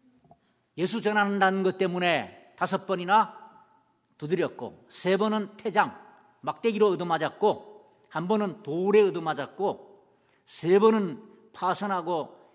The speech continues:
일주일을 깊은 바다 가운데 헤맸고, 여러 번 여행하면서 강의 위협, 강도의 위협, 동족의 위협, 이방인의 위협, 시내의 위험, 광야의 위험, 바다의 위험, 거짓 형제 중에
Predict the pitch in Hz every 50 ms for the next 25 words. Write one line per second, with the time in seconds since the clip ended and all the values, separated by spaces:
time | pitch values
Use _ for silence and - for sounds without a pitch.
0 | _ _ _ _ _ 170 185 202 - - 214 220 196 190 190 185 165 - - -
1 | - 170 175 165 180 180 180 170 151 160 160 156 156 151 156 147 131 - 151 147
2 | 143 - - - 185 - - - - _ _ _ _ _ _ _ _ _ _ _
3 | 160 185 202 208 196 202 208 196 185 180 180 180 180 180 185 180 175 165 151 -
4 | 180 170 147 - - - - _ _ _ _ _ - 135 160 175 190 196 190 185
5 | 190 196 214 220 - - - - - - _ - 139 151 185 190 196 202 196 185
6 | 180 190 214 208 - - - - 165 196 208 202 202 202 196 196 185 190 220 240
7 | 233 220 - - 165 175 202 233 233 226 233 233 214 175 165 170 151 - - -
8 | - - 190 202 208 208 196 185 185 208 220 202 - - - 147 175 208 233 226
9 | 220 214 220 233 240 214 - - 160 180 196 190 185 170 156 151 156 147 113 -
10 | - - - _ _ _ _ _ _ _ _ - 151 180 190 196 220 226 - 190
11 | 214 208 190 190 185 156 175 190 220 240 220 - - - -